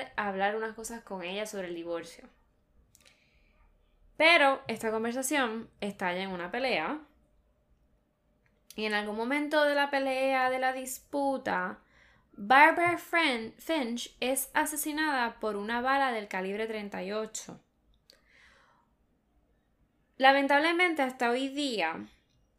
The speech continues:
no se puede explicar del todo cómo fue realmente, cómo sucedió, porque no han habido confesiones, eh, completas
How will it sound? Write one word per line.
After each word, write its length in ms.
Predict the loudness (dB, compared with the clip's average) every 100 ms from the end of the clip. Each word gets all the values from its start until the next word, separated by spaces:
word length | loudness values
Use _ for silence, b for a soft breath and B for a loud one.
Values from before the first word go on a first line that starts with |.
| _ _ _ _ _ -20 -10
no 460 | -6 -4 -2 0 2
se 140 | 0
puede 180 | 2 2
explicar 640 | 0 -8 -8 -4 2 2 4
del 240 | 0 -2 0
todo 440 | 4 4 2 -2
cómo 300 | -2 -2 -4
fue 360 | -6 -4 -4 -4
realmente, 960 | 0 4 4 2 0 0 -2 -4 -6
cómo 380 | -4 -4 -2 -6
sucedió, 1040 | -6 -8 -8 -6 -6 -2 0 2 0 -2 -4
porque 300 | -4 -4 -6
no 100 | -8
han 120 | -6
habido 460 | -6 -6 -4 -4 -4
confesiones, 1040 | -6 -8 -12 -16 -10 -8 -6 -6 -8 -12 -20 b b b b b _ _
eh, 840 | -8 -8 -8 -12 -14 -14 -16 -18 -20 -20 -20 _ -20 -6
completas 920 | -2 0 2 2 4 4 2 -2 -2